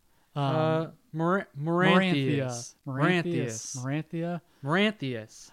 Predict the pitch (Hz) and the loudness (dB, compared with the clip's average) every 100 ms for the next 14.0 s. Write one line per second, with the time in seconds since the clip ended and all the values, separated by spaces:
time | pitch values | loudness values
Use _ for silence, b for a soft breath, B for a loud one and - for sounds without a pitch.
0 | - 160 160 151 123 117 b b b _ | 0 0 0 -2 -6 -8 b b b _
1 | _ - 175 185 - 156 139 120 120 - | _ -6 -2 -2 -2 -2 -2 -4 -12 -18
2 | b b b 165 160 147 143 143 - 185 | b b b 0 2 2 -2 -4 -4 -2
3 | 147 143 147 165 202 240 214 170 170 143 | 0 -2 -2 2 4 4 2 -2 -2 -2
4 | 139 131 117 110 117 110 107 107 - 170 | -2 -4 -8 -10 -14 -14 -16 -18 -4 -2
5 | 151 - - - 214 220 208 185 156 175 | -2 -6 -12 -2 0 0 0 -4 -4 -4
6 | 151 151 139 - 147 135 131 131 131 120 | 0 0 0 -6 -6 -6 -6 -6 -6 -8
7 | 113 117 117 123 127 131 139 196 196 185 | -8 -10 -8 -8 -6 -2 2 0 0 -4
8 | 160 151 175 220 226 - - 143 131 127 | -2 0 0 2 0 -4 -2 -2 -2 -6
9 | 123 139 - 156 139 _ - - _ 160 | -8 -8 -8 -8 -8 _ -20 -20 _ -10
10 | - 165 139 - 135 123 _ b b b | -6 -2 -4 -4 -8 -8 _ b b b
11 | 147 139 135 131 139 226 240 208 - - | -4 -2 -4 -6 2 2 2 -2 -6 -2
12 | 170 156 151 - 170 151 - 156 143 139 | 0 0 -2 -2 -4 -4 -4 -2 -2 0
13 | 139 135 131 131 135 135 196 185 175 | -2 -2 -4 -4 -6 -6 -4 -2 -2